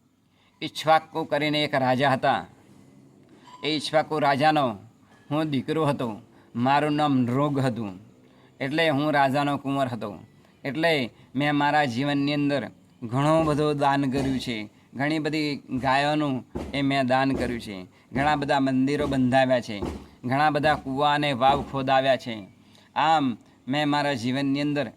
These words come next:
એ ઘણું બધું દાન કર્યું હતું, પરંતુ મારી ગાયો ભેગી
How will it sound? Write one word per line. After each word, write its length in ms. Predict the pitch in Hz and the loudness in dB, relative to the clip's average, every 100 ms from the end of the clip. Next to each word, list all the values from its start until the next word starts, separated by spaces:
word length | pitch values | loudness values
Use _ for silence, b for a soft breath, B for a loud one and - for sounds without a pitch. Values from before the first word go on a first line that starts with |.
| _ | _
એ 80 | 123 | -6
ઘણું 280 | 120 135 131 | -2 0 0
બધું 220 | 127 131 | 0 0
દાન 240 | 120 127 | 2 2
કર્યું 280 | 117 120 117 | 0 -4 -6
હતું, 260 | 110 95 - - _ _ _ _ _ _ _ _ - _ _ | -8 -12 -18 -20 _ _ _ _ _ _ _ _ -20 _ _
પરંતુ 640 | 135 135 170 165 165 143 107 B B B - | -6 -2 -2 -2 -2 -2 -4 B B B -4
મારી 380 | 120 151 165 | 0 2 2
ગાયો 280 | 147 151 151 | 2 2 2
ભેગી 460 | 123 147 135 117 | 2 2 2 -2